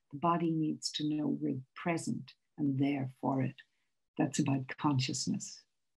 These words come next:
And that's where the transformation happens, bringing consciousness to it.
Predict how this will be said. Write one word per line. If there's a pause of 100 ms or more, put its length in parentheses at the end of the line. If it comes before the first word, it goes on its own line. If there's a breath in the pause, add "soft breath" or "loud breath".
(720)
And
that's
where
the
transformation
happens, (280 loud breath)
bringing
consciousness
to
it.